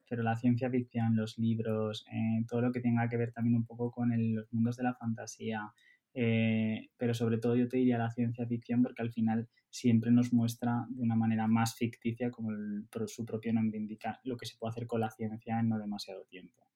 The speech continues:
Entonces, ver películas de Steven Spielberg, de Christopher Nolan, de Minori-, bueno, ya, Minority Report, las,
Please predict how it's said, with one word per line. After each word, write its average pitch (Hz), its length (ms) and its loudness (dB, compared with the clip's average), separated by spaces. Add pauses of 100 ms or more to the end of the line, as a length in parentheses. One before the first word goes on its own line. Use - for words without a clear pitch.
(440)
Entonces, 110 420 -2
ver 107 180 -4
películas 113 440 -2
de 113 80 -2
Steven 110 260 -2
Spielberg, 101 680 -4 (320)
de 107 120 -6
Christopher 113 460 -2
Nolan, 107 460 -2
de 107 280 -4
Minori-, 107 380 -2
bueno, 110 360 -4
ya, 101 260 -10
Minority 110 400 -2 (220)
Report, 110 340 -2
las, 104 220 -6